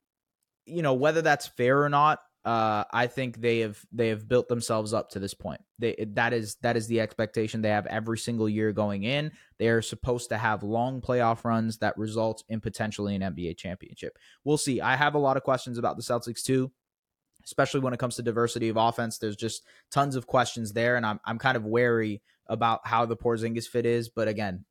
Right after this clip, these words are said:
folks, we have a lot of time to discuss that. We have season previews that will be coming your way in September to discuss the Celtics, to see, you know, how things are gonna look realistically moving forward with that Celtics team and all twenty-nine other teams.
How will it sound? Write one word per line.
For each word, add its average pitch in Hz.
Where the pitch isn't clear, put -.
folks, -
we 123
have 120
a 113
lot 117
of 110
time 110
to 101
discuss 127
that. 127
We 110
have 107
season 117
previews 117
that 107
will 107
be 110
coming 110
your 110
way 110
in 107
September 117
to 120
discuss 120
the 120
Celtics, 113
to 107
see, 113
you 139
know, 135
how 135
things 135
are 135
gonna 127
look 139
realistically 120
moving 113
forward 117
with 107
that 107
Celtics 113
team 123
and 123
all 156
twenty-nine 175
other 175
teams. -